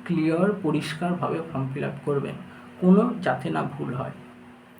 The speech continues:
এই দিকটা খেয়াল রাখবেন। কেউ সিগনেচার করেছেন, ক-, করেননি, ফটো আপলোড করে দিয়েছেন, সিগনেচার করেননি ফটোর নিচে, পেমেন্ট করেননি, সেক্ষেত্রে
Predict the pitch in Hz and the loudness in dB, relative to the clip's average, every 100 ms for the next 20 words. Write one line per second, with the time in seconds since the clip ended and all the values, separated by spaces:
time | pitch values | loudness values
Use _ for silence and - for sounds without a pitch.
0 | - - - - - - - - - - | -20 -20 -20 -20 -20 -20 -20 -20 -20 -20
1 | - - - - - 196 196 196 - 240 | -20 -20 -20 -20 -2 2 4 2 0 -2
2 | 247 - 147 131 135 - - - - - | -4 -6 0 2 2 0 0 -4 -8 -14
3 | - - - - - - 196 208 190 - | -20 -20 -20 -20 -20 0 6 6 6 2
4 | 185 220 214 226 220 - 190 202 196 240 | 2 4 2 2 -2 2 4 4 2 0
5 | 233 214 143 - - 180 202 226 240 247 | 0 -4 -6 -6 2 8 8 8 6 6
6 | 175 185 180 185 190 185 190 185 196 202 | 6 6 8 8 6 4 4 6 6 4
7 | 202 269 - - - - - - 175 175 | 4 -6 -8 -14 -20 -16 -4 -2 0 2
8 | 175 - 151 160 196 240 170 - 165 160 | 2 2 2 4 4 4 2 2 0 -2
9 | 180 233 247 - - - 156 165 180 185 | -2 -4 -8 -14 -20 -8 -4 2 4 6
10 | 160 175 190 254 - 175 180 185 185 240 | 4 2 0 -2 0 2 4 4 2 -4